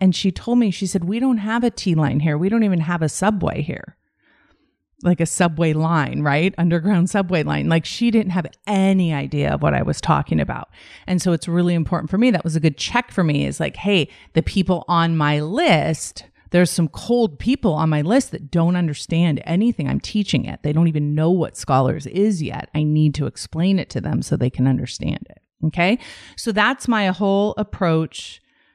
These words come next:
of marketing. Results ahead of time and aggressive acquisition is the other piece of that. One of the reasons that my business has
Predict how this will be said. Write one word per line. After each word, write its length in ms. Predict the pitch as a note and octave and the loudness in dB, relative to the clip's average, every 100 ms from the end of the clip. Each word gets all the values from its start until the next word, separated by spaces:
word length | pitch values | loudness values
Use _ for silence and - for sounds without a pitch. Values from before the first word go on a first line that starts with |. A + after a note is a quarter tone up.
| _ _ - | _ _ -4
of 320 | F3 E3 E3 | 0 0 2
marketing. 640 | E3+ D#3 - D#3+ D#3 E3 | 0 0 -2 0 0 0
Results 580 | F3+ F3+ D#3 F3+ G3+ - | -2 -2 2 2 0 0
ahead 300 | A3 G3 F#3 | 0 2 0
of 120 | F3 | -2
time 600 | - F3+ E3 E3 E3 E3 - | -2 0 2 2 2 -2 -2
and 440 | E3 D#3+ D#3 D3+ - | 0 2 2 0 -2
aggressive 880 | F3 B2+ F3 D#3 E3 F3 - G3+ F3+ - | -8 -4 -2 0 0 0 0 0 0 -2
acquisition 680 | D#3+ - D#3+ D3+ D3 D#3 D3+ | -4 0 0 0 0 0 0
is 140 | D3 | 0
the 120 | C#3+ | -2
other 280 | D3+ D3+ D#3 | -2 0 0
piece 340 | - D#3 D#3 | 0 -4 -2
of 80 | E3+ | -2
that. 320 | F3 F#3+ G3 - - - - _ - | 0 0 -2 -6 -20 -20 -20 _ -2
One 180 | F3+ | 2
of 80 | F#3+ | 2
the 80 | F#3+ | 0
reasons 500 | E3 E3 D#3 E3 D3 | 0 -2 2 2 2
that 220 | D3 - | -4 -2
my 200 | F3 E3 | 0 0
business 600 | E3 D3+ C#3+ D#3 D3+ - | 2 0 2 0 0 -2
has 840 | - D#3 C#3+ C#3 D3 D3+ - - | -6 -2 2 2 2 -2 -4 -14